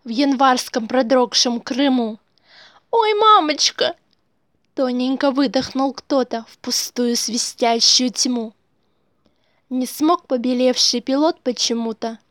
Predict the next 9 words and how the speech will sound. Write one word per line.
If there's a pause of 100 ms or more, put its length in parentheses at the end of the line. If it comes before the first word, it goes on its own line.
(480)
сознание
вины
превозмочь. (600)
А
три
парашюта, (460)
а (460)
три
парашюта